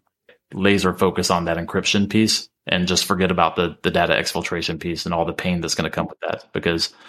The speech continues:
if you have your backups and you can actually, you know, and you've done a good job of testing them and you know how to recover from your backups in a, in a reasonable amount of time, which that's another whole thing where we've seen tons of cases where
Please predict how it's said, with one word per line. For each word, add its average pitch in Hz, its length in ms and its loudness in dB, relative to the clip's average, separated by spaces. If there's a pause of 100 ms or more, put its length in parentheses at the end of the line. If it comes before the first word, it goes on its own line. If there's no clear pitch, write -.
(280)
if - 140 0
you 98 100 4
have 104 180 2
your 95 100 2
backups 92 460 0
and 90 120 2
you 90 80 0
can 90 140 0
actually, 87 440 -2 (500)
you 90 80 0
know, 80 240 -2 (200)
and 92 140 0
you've 87 120 2
done 90 160 2
a 87 40 2
good 85 140 0
job 85 280 4
of 80 100 -6
testing 90 340 0
them 85 160 0
and 85 100 -4
you 85 60 -2
know 85 160 0
how 87 120 2
to 85 180 -4 (460)
recover 90 480 2
from 95 160 2
your 87 100 2
backups 85 480 0
in 87 100 0
a, 85 220 -2 (160)
in 90 80 0
a 85 140 -2
reasonable 90 440 2
amount 87 220 2
of 85 60 -4
time, 92 300 2 (120)
which - 400 0
that's 95 180 0
another 85 400 2 (540)
whole 90 200 2
thing 85 320 0
where 82 220 -2 (300)
we've 87 240 -2
seen 90 260 0
tons 87 240 -4
of 85 60 -2
cases 85 380 0
where 87 260 -2